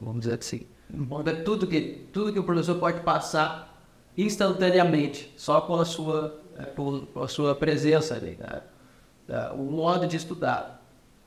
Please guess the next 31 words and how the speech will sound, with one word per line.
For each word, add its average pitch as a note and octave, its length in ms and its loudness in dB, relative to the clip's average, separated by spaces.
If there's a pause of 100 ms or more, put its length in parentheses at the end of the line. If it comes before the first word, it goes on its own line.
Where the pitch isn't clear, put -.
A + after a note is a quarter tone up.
(140)
a D3+ 120 0
pronúncia, D3+ 800 2 (680)
o F3 60 -2
modo E3+ 300 4
de E3+ 120 4
se - 140 -2
corrigir, C3+ 760 0
o E3 80 0
rigor F#3 540 6
com C#3+ 180 0
o C3+ 60 -4
qual C3+ 220 4
se - 100 -4
deve B2+ 200 0
estudar, A2+ 680 -2 (460)
tá? C3 240 -2
Isso C3 320 -2
é - 20 0
uma C3+ 140 -2
coisa C3+ 200 -2
muito C3+ 200 -4
importante. C3 540 -4 (540)
Muitas C#3 260 -2
pessoas D3+ 320 0
não G3 220 4
sabem A#3+ 540 2
com A3+ 140 -2
que G#3 120 -4
rigor F#3+ 360 4
devem G3 320 4
estudar. G3+ 680 -2